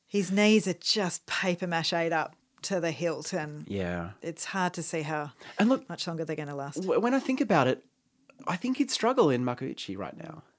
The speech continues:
Speaker 1: Mm.
Speaker 2: So, so I think this is a bit of a blessing for him to have a few basho at, at Juryo, for him to kinda sort his style out,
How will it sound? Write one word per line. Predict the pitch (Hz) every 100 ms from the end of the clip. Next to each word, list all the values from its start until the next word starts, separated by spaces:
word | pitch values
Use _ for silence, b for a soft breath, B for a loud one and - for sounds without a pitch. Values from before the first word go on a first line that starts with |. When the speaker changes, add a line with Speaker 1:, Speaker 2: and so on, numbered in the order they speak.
| _ -
Speaker 1:
Mm. | 185 180 165 b
Speaker 2:
So, | - 160 165 -
so | -
I | 170
think | 214 220
this | 196
is | 160
a | 151
bit | 120 139
of | 127
a |
blessing | 117 113 110 - 127
for | 127
him | 113 113
to |
have | 104 104 98 98 - _ _ _ _ _ _ _ -
a | -
few | - 208
basho | 196 180 - 160 151 -
at, | 127 - -
at | 113 -
Juryo, | 113 110 107 110
for | 117
him | 113
to | 110
kinda | - 117
sort | 101 - - 156
his | 156 -
style | - 113 110
out, | 110 104